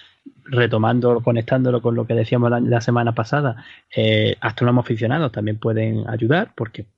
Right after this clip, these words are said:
pueden dar la posición exacta con muy buena precisión de dónde se encuentra en ese exact-, momento exacto un objeto en particular,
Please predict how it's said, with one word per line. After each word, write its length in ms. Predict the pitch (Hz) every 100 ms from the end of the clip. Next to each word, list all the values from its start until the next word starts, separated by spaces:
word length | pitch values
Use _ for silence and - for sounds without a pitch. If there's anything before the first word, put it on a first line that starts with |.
| _ 127 127
pueden 360 | 117 113 113
dar 240 | 117 127 113
la 460 | 113 110 110 110 107
posición 540 | 120 117 - 131 131
exacta 560 | 120 - 170 - 110 - - - _
con 280 | - 113 104
muy 160 | 117 123
buena 300 | 120 123 127
precisión 640 | 123 123 113 156 165 107
de 160 | 104 101
dónde 400 | 107 127 127 123
se 100 | 127
encuentra 560 | 123 120 180 165 107
en 140 | 101 113
ese 320 | 123 - 113
exact-, 400 | 113 - 143 127 -
momento 480 | 123 117 147 143 139
exacto 560 | - 175 160 - - - 113 -
un 140 | 123
objeto 260 | 120 139 123
en 60 | 104
particular, 540 | 104 - 123 196 220